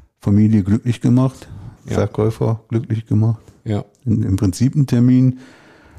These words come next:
Speaker 1: wo alle mit einem Lächeln rausgehen.
Speaker 2: Ja, weil's dann, weil's dann geregelt ist, ne?
Speaker 1: Ja.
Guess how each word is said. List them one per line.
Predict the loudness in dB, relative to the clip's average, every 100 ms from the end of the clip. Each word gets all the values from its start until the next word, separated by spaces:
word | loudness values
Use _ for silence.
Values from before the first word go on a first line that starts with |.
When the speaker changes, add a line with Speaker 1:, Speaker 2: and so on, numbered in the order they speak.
| -20 _ _ _
Speaker 1:
wo | -6
alle | -2 2 2
mit | 4
einem | 2
Lächeln | 2 2 0
rausgehen. | 2 -2 -4 -6 -8 -12 -20 _ _
Speaker 2:
Ja, | -8 -6
weil's | -6 -6
dann, | -4 -2 -2
weil's | -4 -6
dann | -4 -4
geregelt | -2 -2 -2 -4 -6
ist, | -8 -4
ne? | -4 -6 -4
Speaker 1:
Ja. | -4